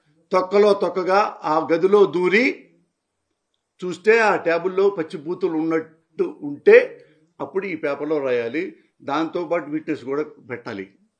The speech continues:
సాక్ష్యం కూడా పెట్టాలి. నేను రామోజీరావు గాడిని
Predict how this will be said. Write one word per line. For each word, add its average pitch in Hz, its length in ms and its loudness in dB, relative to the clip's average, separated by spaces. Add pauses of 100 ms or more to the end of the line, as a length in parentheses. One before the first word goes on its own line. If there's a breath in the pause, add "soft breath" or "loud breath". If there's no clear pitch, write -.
(120)
సాక్ష్యం 127 520 -8
కూడా 123 160 -10
పెట్టాలి. 117 440 -20 (1600)
నేను 165 320 -2
రామోజీరావు 196 840 4
గాడిని 170 680 4